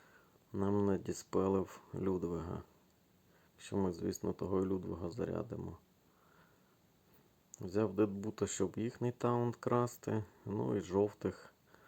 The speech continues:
взяв Міхаїла, щоб відображення було, щоб нас не заблокували. Якось так. Так, тепер треба, м, спробувати щось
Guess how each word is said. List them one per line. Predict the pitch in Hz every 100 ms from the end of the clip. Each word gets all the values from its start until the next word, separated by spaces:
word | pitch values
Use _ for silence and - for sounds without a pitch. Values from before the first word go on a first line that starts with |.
| - - _ _ _ _ _
взяв | 92 92 98
Міхаїла, | 98 95 - 104 98 120 131 110
щоб | - 95 92
відображення | 95 98 92 101 104 101 90 87
було, | 85 90 92
щоб | - 92 90 - -
нас | 92 90 - -
не | 95 92 92
заблокували. | 87 90 85 87 - 92 87 85 85 82 - _ _ _ _ - - - - - - -
Якось | 95 95 - - -
так. | - 80 - - - - -
Так, | - 90 -
тепер | - - 107 107
треба, | - 101 104 98 98 - - _ _ _ - - - - - - - - - _ - - - - - - - - - - - - _ _ -
м, | 117 107 101
спробувати | - - 104 123 113 117 113 - 104
щось | - - 104 117 - - -